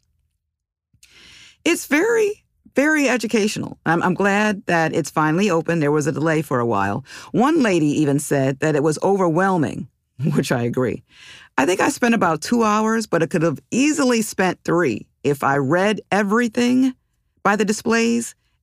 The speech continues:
and gone into the rooms. So it's definitely something to do the next time you're in Nashville.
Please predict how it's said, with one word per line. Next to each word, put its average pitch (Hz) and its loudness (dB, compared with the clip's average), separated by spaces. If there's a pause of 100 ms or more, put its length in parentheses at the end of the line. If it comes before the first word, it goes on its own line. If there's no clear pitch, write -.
and 175 2
gone 160 2
into 147 -2
the 135 0
rooms. 123 -4
So 151 0
it's 147 -2
definitely 214 2
something 165 0
to - -2
do 143 2
the 131 0
next 135 -2
time 127 0
you're 127 0
in 123 -2
Nashville. 131 -6